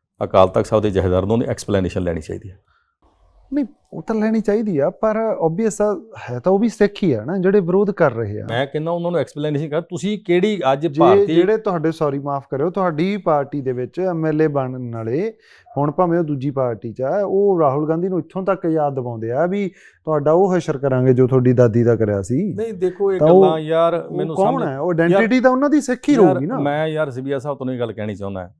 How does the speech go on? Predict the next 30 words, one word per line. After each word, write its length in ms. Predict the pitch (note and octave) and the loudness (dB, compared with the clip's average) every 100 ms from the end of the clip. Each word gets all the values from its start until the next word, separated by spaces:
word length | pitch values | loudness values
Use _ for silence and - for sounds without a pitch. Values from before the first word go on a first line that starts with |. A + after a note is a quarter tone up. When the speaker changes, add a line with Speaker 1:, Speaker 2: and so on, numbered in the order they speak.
| - | -10
Speaker 1:
ਇਹ 40 | |
Speaker 2:
ਹਾਂ। 80 | D3+ | -8
Speaker 1:
ਕਹਿੰਦੇ 240 | D3 E3 D#3 | -6 -2 0
ਹਸ਼ਰ 300 | B2 B2 A2 | -2 -2 -6
ਕਰਾਂਗੇ। 420 | G#2 G2+ F2+ F2+ _ | -6 -8 -8 -14 _
Speaker 2:
ਹਾਂ। 160 | D3+ C#3+ _ - | -20 -20 _ -10
Speaker 1:
ਠੀਕ 220 | F#3 E3 | -8 0
ਹੈ, 100 | C#3 | 2
ਆਪਰੇਸ਼ਨ 400 | C3+ C3+ C3 C3+ | 2 0 -6 -6
ਬਲੂ 180 | A2+ B2+ | -6 -8
ਸਟਾਰ 240 | - A#2 | -4 -4
ਕਾਂਗਰਸ 340 | G#2+ G2+ F#2+ F2+ | -4 -8 -8 -8
ਦੇ 120 | G2 | -6
ਨਾਂ 200 | F2+ E2 | -6 -6
ਲੱਗਿਆ। 340 | E2+ D#2+ E2 - - | -6 -8 -8 -10 -20
Speaker 2:
ਹਾਂ। 160 | - B2+ _ - | -20 -20 _ 2
Speaker 1:
ਕਾਂਗਰਸ 400 | C3 C3+ C3+ B2+ | 4 4 4 2
ਨੇ 100 | C3 | 2
ਨੁਕਸਾਨ 440 | A#2+ - A#2 G2 | 2 0 0 0
ਵੀ 60 | F#2+ | -2
ਬੜਾ 220 | F2 F2 | -4 -6
ਝੱਲਿਆ। 340 | E2+ G2 F2 | -6 -8 -8
Speaker 2:
ਹੂੰ। 380 | F2+ _ _ D3 | -14 _ _ -10
Speaker 1:
ਵੇਖੋ, 380 | B2 A2+ B2+ A#2 _ _ | -6 -2 -2 -2 _ _
ਸਾਡੇ 220 | - A2 | -2 0
ਪ੍ਰਧਾਨ 360 | G#2+ A2 G#2+ F#2+ | 2 2 2 2
ਮੰਤਰੀ 280 | G2 F#2 G2+ | 0 -2 -4
ਸਾਹਿਬ 180 | F#2+ E2+ | -4 -4
ਚਲੇ 260 | F2+ E2 | -6 -6
ਗਏ। 160 | D#2+ | -8